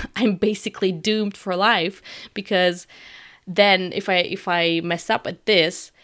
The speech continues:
there's no more chances for me to find true fulfillment, you know? That's not what it is.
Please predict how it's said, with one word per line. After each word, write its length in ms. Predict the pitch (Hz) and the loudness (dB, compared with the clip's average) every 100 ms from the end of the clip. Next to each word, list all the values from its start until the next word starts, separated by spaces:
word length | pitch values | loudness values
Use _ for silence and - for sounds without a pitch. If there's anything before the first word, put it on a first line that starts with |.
| - _ - | -20 _ -2
there's 240 | 196 196 | 0 2
no 120 | 190 | 0
more 140 | 196 185 | 0 -2
chances 460 | - 208 214 185 | -4 -4 -4 -8
for 140 | - 180 | -8 -6
me 180 | 175 | -6
to 140 | 175 180 | -8 -12
find 560 | - 165 160 160 151 - | -10 -4 -2 -2 -6 -12
true 240 | - 196 | -8 -8
fulfillment, 720 | 190 160 - 170 151 - - | -6 -10 -6 -6 -6 -12 -12
you 60 | 170 | -8
know? 340 | 165 170 196 - - | -6 -6 -8 -12 -10
That's 240 | 202 - | -8 -4
not 160 | 220 - | -6 -4
what 140 | 175 | -4
it 100 | 165 | -4
is. 400 | 156 135 - - | -4 -6 -10 -16